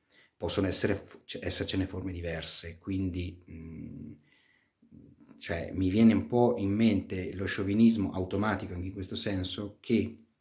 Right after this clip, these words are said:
avevano i coloni europei quando andavano nei paesi, soprattutto in via, nell'Africa, ma anche di altri posti,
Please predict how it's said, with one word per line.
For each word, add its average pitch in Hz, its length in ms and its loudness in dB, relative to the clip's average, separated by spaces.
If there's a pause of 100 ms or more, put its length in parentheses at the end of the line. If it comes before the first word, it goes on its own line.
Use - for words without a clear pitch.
(1160)
avevano 113 380 4
i 101 40 -6
coloni 120 340 0
europei 98 480 -4
quando 104 200 -6
andavano 95 360 -4
nei 95 180 -4
paesi, 82 960 -8
soprattutto - 440 -14
in 87 80 -8
via, 87 240 -10 (440)
nell'Africa, 85 500 0
ma 82 80 -8
anche 82 160 -8
di 87 80 -6
altri 87 220 -8
posti, 101 500 -6